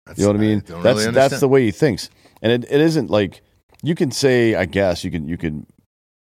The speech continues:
Speaker 2: make the case that, well, that means he's a worse person than I am 'cause I wouldn't have done that or I wouldn't have supported that. But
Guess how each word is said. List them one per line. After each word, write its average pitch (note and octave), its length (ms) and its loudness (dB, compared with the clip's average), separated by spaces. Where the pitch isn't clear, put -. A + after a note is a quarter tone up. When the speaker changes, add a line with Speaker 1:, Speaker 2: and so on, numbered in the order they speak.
Speaker 2:
make F#2 300 -2
the D2+ 80 -10
case E2+ 340 -4
that, C#2+ 200 -4
well, D2+ 180 -2
that D2+ 160 -2
means E2 260 -4
he's D#2+ 240 -6
a D2 60 -4
worse D#2 260 -6
person D2+ 360 -8
than B1+ 140 -8
I C#2 180 -6
am B1 180 -10
'cause A#1 160 -10
I D2 100 -4
wouldn't A1+ 220 -8
have - 60 -18
done B1 180 -6
that A#1 180 -10
or C2 120 -6
I C#2+ 80 -2
wouldn't A1+ 220 -8
have - 40 -12
supported B1 400 -10
that. A#1 240 -8
But D#2+ 260 -2